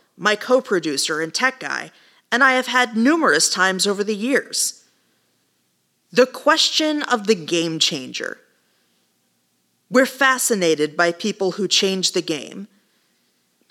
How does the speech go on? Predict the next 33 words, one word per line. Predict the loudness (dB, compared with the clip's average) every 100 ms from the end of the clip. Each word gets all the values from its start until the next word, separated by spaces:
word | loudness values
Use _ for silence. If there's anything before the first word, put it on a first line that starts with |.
| _ _ _ _ _ 2
There | 4
are | 4
people | 4 2 4 2
who | 2
are | 2
famous, | 2 0 0 0 0 0 -2 -6 _ _ _ _ _ _ _ _ 0
people | 0 2 0
who | 2
are | 4
at | 4 0
the |
top | 0 2 2 2
of | 2
their | 2 2
field, | -4 -4 -4 -6 -10 -12 _ _ _ _ _ _ _ _ _ _ _ -6
and | -4 -2
then | 0
there | 2 2 0
are |
people | -2 -8 -4 -4
who | 0 0
irrevocably | 0 0 0 0 -4 -4 -6
changed | -2 -2 -2 -6 -8 -8
it. | -8 -10 -14 _ _ _ _ _ _ _ _ _ _ _ _ _ _
And | 0 4
we | 4
like | 4 0
to | -2
talk | -2 2 2 2
about | 2 2 2
those | 4 4 4 2
who | 0 -2 0
are | 4 6 4 2